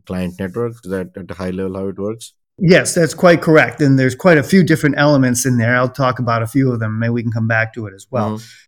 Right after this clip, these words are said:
Speaker 2: But one thing is that the basic philosophy that we have taken is that any function which has relatively mild latency concerns or requirements, right? You don't have to respond absolutely immediately.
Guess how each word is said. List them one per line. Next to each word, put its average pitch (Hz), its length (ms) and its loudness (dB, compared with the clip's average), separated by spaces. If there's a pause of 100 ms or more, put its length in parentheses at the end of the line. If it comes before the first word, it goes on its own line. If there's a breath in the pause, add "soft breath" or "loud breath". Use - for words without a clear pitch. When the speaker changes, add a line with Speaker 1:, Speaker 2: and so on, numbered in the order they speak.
Speaker 2:
But 156 120 2
one 202 200 6
thing 196 220 4
is 156 360 2
that 135 400 2
the 135 80 -4
basic 180 460 4
philosophy 143 580 -2
that 113 220 -6
we 175 180 2
have 110 240 2
taken 104 480 -10 (480 loud breath)
is 143 160 2
that 139 400 2
any 196 460 4
function 127 1000 0
which 127 540 -2 (240)
has 127 440 -4 (240)
relatively 156 540 2
mild 120 720 2
latency 117 680 -4
concerns 117 680 -4
or 104 60 -8
requirements, 104 640 -8
right? 110 160 -8
You 113 100 -2
don't 123 180 -2
have 110 260 -4
to 101 220 -10 (160)
respond 113 540 -6
absolutely 110 600 -8
immediately. 110 680 -4